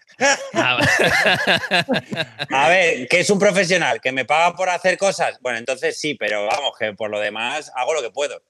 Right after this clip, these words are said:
Speaker 2: <laughs>
Speaker 1: Bueno, eh, bueno, está, está bien, está bien. <laughs>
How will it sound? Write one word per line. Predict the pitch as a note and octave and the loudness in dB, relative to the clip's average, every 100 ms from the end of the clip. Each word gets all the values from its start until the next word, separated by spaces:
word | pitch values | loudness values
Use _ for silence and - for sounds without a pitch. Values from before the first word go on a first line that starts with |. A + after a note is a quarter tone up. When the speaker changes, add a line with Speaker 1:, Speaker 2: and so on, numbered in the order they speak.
| - | -12
Speaker 2:
<laughs> | - D3+ B2+ | -6 -4 -4
Speaker 1:
Bueno, | F#3 F3 F2 F#2 A2 | -2 -2 -2 -8 -10
eh, | A#2 A2 A#2 - F#4+ | -6 -6 -6 -6 -2
bueno, | - C4+ | -2 -4
está, | - D4+ D#3 | -4 -4 -4
está | - F#3+ | -4 -4
bien, | A2 A#2+ | -2 -4
está | C#3 - A#2 | -4 -6 -4
bien. | G#2 A#2+ A#2 | -4 -6 -10
<laughs> | - | -18